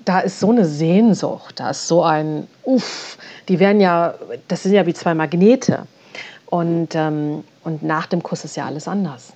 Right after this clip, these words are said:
ne? Da ist klar, wo die Sache hingeht. Also, und dass das auch kein gutes Ende nehmen wird, das wissen wir dann auch schon. <laughs> Und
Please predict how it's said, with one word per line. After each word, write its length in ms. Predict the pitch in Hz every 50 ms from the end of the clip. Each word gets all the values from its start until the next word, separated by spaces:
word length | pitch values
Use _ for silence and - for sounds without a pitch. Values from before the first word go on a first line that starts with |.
| -
ne? 260 | - 135 139 156 170 170 _ _ _ -
Da 200 | 120 120 120 123
ist 160 | 151 - -
klar, 320 | - 254 247 - - - _ _ _ _ -
wo 180 | 185 190 202 202
die 100 | 202 185
Sache 260 | 190 165 165 - 214
hingeht. 440 | 214 233 269 262 190 170 - - -
Also, 280 | 143 147 156 151 156 - - - - - - - - -
und 180 | - 190 180 196
dass 140 | 180 -
das 160 | - 196 165 -
auch 140 | 151 165
kein 160 | - 208 202 196
gutes 280 | 208 233 - 247 -
Ende 260 | - 233 277 320 320
nehmen 300 | 226 180 160 156 160 151
wird, 220 | 151 147 156 - -
das 180 | 160 - -
wissen 220 | 190 190 - 233 214
wir 60 | 220
dann 160 | 240 240 247
auch 160 | 247 - 349
schon. 340 | - - - 190 180 190 - -
<laughs> 40 | - - - - - - -
Und 300 | - 359 285 302 294 -